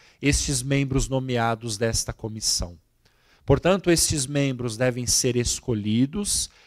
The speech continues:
e devem possuir estabilidade. Outra característica que dá esta estabilidade a estas comissões,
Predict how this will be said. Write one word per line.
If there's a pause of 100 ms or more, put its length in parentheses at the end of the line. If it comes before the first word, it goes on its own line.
(120)
e
devem
possuir (340)
estabilidade. (2500)
Outra
característica
que
dá
esta
estabilidade
a
estas
comissões,